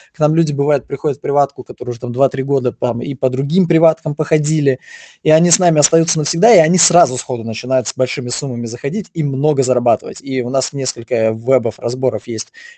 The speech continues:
почему, что тебе там позволяет сейчас там от пяти, там, шести тысяч минимум в месяц делать стабильно на сигналах Алины и в целом на приватке.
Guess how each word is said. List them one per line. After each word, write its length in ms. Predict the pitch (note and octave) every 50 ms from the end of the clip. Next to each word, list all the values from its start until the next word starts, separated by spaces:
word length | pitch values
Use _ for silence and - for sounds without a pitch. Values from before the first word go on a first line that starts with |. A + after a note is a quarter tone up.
| _ _
почему, 520 | - C3 - - D#3 D#3 D#3 C#3+ B2+ A2+
что 180 | A2 - - C#3+
тебе 160 | - C3 A#2+ -
там 120 | A2+ G#2
позволяет 460 | - B2 A#2+ B2+ C3 C3 B2+ A#2 G#2+
сейчас 260 | - - - C3 A#2 -
там 140 | A2+ A2 A2+
от 100 | A2+ _
пяти, 240 | - C3 - - D3
там, 140 | - B2 A#2+
шести 280 | - B2+ B2 - C3 A#2+
тысяч 320 | - A#2+ - A#2+ A#2 -
минимум 440 | C3+ D3 D3+ C#3 A#2+ A2+ A2+ A2 G#2+
в 60 | A#2
месяц 300 | B2+ B2 A2+ - G#2+ G#2+
делать 340 | A#2+ D#3 G#3+ B3 B3 G#3+ F#3
стабильно 480 | - - E3 E3 D#3+ E3 D#3+ D3+ C#3
на 100 | B2+ C3
сигналах 480 | B2+ - C3+ C3 C3+ C3+ B2+ A2+ A2 -
Алины 320 | B2 B2+ C3 B2+ A#2+ A2 - - - - - - _ -
и 80 | A#2
в 60 | G#2+ - _
целом 360 | - - C3 B2 A2+ G#2+ A2 A2+
на 80 | A2 A2
приватке. 460 | - B2+ B2 B2 A#2+ - - G#2+